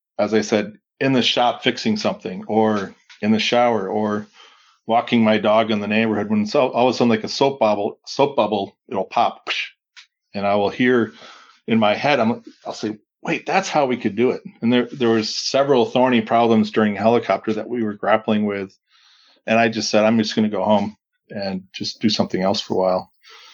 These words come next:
And the solution presented itself. So I think there's a life balance that sometimes it's good to get away from the technology and do something else and try to divest yourself of technology for a while. Because believe it or not, the analog world is kinda cool too.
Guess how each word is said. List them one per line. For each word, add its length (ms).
And 380
the 80
solution 480
presented 400
itself. 380
So 140
I 60
think 240
there's 420
a 100
life 380
balance 480
that 220
sometimes 440
it's 120
good 160
to 60
get 140
away 200
from 180
the 60
technology 760
and 200
do 120
something 380
else 360
and 220
try 200
to 120
divest 480
yourself 320
of 100
technology 540
for 200
a 60
while. 460
Because 320
believe 240
it 60
or 60
not, 220
the 140
analog 320
world 240
is 100
kinda 220
cool 240
too. 320